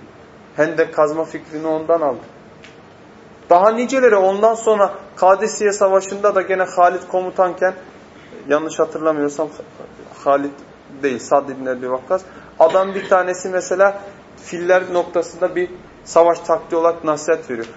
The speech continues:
Onlar peygamberin talebeleri oldukları için insanlara kulak veriyordular. Ama kibir sahibi nasihata kulak vermez.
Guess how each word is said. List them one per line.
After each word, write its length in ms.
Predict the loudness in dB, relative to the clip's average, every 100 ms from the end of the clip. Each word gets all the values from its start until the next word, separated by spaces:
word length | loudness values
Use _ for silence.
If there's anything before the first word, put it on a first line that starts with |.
| -20 -20 -20 -20 -6 0
Onlar 460 | 2 4 4 4
peygamberin 720 | 2 4 4 2 2 0 0
talebeleri 520 | 4 4 6 4 4
oldukları 560 | 4 2 -2 -2 0 0
için 400 | 0 -4 -4 -8 -8
insanlara 580 | -8 0 0 4 2 2
kulak 360 | 4 4 4
veriyordular. 540 | 0 0 -2 -6 -8 -12 -20 -20 -20 -20 -20 -20 -20 2
Ama 240 | 4 4
kibir 320 | 0 -4 -2 0
sahibi 480 | 4 4 4 0
nasihata 480 | 0 2 2 2 0
kulak 300 | 2 2 4
vermez. 520 | 4 4 4 2 0